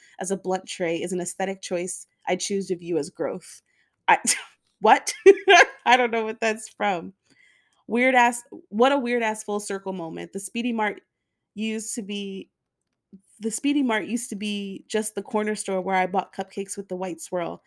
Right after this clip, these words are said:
Now they sell pre-rolls and oil cartridges. They have cupcakes still, though. <laughs> I feel like I've written that somewhere.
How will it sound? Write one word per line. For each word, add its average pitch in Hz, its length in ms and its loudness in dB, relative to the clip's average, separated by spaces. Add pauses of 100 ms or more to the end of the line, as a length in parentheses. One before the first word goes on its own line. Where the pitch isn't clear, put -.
(420)
Now 196 180 6
they 214 140 4
sell 208 240 -2
pre-rolls 190 540 -4
and 185 80 -8
oil 185 220 -2
cartridges. - 720 -12 (140)
They 214 100 0
have 196 180 0
cupcakes 185 380 -4
still, 160 240 -6
though. 160 280 -8 (840)
<laughs> - 0 - (760)
I 254 80 6
feel 381 180 0
like 440 100 0
I've 202 200 2
written 175 200 -2
that 151 160 -8
somewhere. 151 480 -10